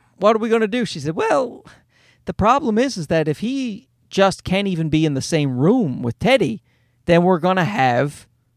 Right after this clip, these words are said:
uh, you know, uh, an issue." So basically, almost admitting that maybe you should stop bringing him here, you know? Even though personally I felt like the solution was kick Teddy out. You know, my kid's not doing anything wrong.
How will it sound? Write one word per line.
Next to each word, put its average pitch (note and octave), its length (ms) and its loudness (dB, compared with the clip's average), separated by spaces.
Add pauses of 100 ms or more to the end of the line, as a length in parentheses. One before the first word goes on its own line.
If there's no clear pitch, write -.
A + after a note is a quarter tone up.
(680)
uh, - 60 -10
you D#3+ 120 0
know, B3 380 -2 (320)
uh, - 220 -18
an C3 160 -2
issue." C#4+ 480 0 (420)
So - 140 -2
basically, G#3 720 0
almost C4+ 440 0
admitting F3+ 480 0
that C#3+ 220 2 (400)
maybe G3+ 220 -2
you C4+ 100 -6
should B3 160 -12
stop A#3+ 260 0
bringing A3 300 0
him B3 80 -2
here, G3 340 0 (500)
you C#3 120 -8
know? A#3 300 0 (760)
Even E3+ 160 -2
though F#3+ 160 2
personally F3 440 0
I D#3 120 4
felt E3+ 220 0
like C3 140 0
the C3 200 -4
solution C#3 460 -4
was C3 180 -4 (360)
kick F3+ 260 -2
Teddy A3+ 320 2
out. G#2+ 220 -6 (840)
You B2 120 -4
know, B2 160 -4
my D3+ 180 2
kid's C#4+ 300 -2
not - 180 -2
doing E3+ 200 0
anything C#3+ 280 -2
wrong. C3+ 360 -2